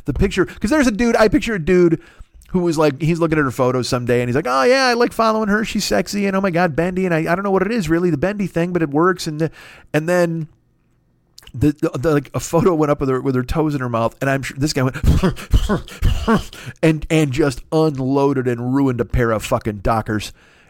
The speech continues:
And she knew, she knew that guy was out there. She knew hundreds of guys, thousands of guys like that are out there. I mean, how many times you seen people on the internet? It's a girl and she's like, uh, "Hey, I just got my P H D in ancient history and I'm looking forward to starting my job this weekend at Rutgers University as assistant professor."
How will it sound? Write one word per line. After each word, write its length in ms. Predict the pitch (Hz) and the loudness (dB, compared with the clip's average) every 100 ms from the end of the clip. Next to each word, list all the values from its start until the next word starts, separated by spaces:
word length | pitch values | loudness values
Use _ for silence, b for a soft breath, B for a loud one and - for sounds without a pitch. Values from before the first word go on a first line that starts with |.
| b | b
And 240 | 151 143 | -2 -2
she 280 | 135 - 156 | -8 -2 0
knew, 320 | 202 285 208 | 0 0 -2
she 180 | 113 170 | -2 -2
knew 160 | 160 185 | -2 0
that 260 | 175 190 | 2 0
guy 200 | 190 180 | 0 2
was 120 | 185 170 | 2 2
out 200 | 202 202 | 0 -2
there. 100 | 139 | -4
She 100 | 180 | -2
knew 120 | 175 | 0
hundreds 580 | 202 277 254 240 160 175 | 0 -2 2 0 2 0
of 140 | 139 | 2
guys, 200 | 147 135 | 2 2
thousands 680 | - 226 226 262 220 240 208 | -2 0 2 2 0 -4 -2
of 160 | 190 | 0
guys 340 | 185 185 180 160 | 2 4 4 4
like 200 | 170 151 | 2 4
that 280 | 156 156 147 | 4 4 4
are 160 | 156 | 2
out 300 | 147 165 175 | 4 2 2
there. 360 | 123 104 87 - B B B B | -2 -4 -6 -12 B B B B
I 60 | 185 | 0
mean, 60 | 196 | 0
how 40 | |
many 140 | 254 | 2
times 200 | 240 233 | 0 0
you 60 | 180 | -4
seen 140 | 214 | -4
people 200 | 190 202 | -4 -2
on 60 | 185 | 0
the 100 | 156 | 0
internet? 260 | 196 151 120 | 0 0 0
It's 100 | 131 | -2
a 80 | |
girl 320 | 113 127 165 147 | -2 0 2 0
and 100 | 117 | -2
she's 160 | 135 | -2
like, 300 | 143 139 - B B - | 0 0 -2 B B -4
uh, 280 | 143 139 127 B | 2 2 0 B
"Hey, 180 | 226 269 | 2 4
I 100 | 202 | 4
just 200 | 190 190 | 2 0
got 120 | 196 | 0
my 120 | 170 | 0
P 220 | 151 185 180 | -2 -2 0
H 240 | 160 127 | 0 0
D 260 | 180 214 156 | -2 0 0
in 100 | 131 | -2
ancient 360 | 151 165 156 | -6 -4 -2
history 340 | 180 233 139 131 | -2 -2 -2 0
and 80 | 123 | 0
I'm 80 | |
looking 200 | 160 160 | 0 -2
forward 180 | 143 165 | 0 0
to 60 | 143 | 0
starting 300 | 143 135 139 | 0 -2 0
my 120 | 139 | -2
job 280 | 127 180 196 | 0 0 0
this 140 | 147 | 0
weekend 280 | 135 143 175 | 0 0 -2
at 80 | 107 | -4
Rutgers 340 | 110 - 127 | -6 -4 -2
University 520 | 147 143 202 - 139 | -2 0 -2 0 0
as 120 | 143 131 | 0 0
assistant 340 | 120 131 165 | -4 -6 -4
professor." 520 | 175 - 220 127 92 | -4 -2 -2 -2 -6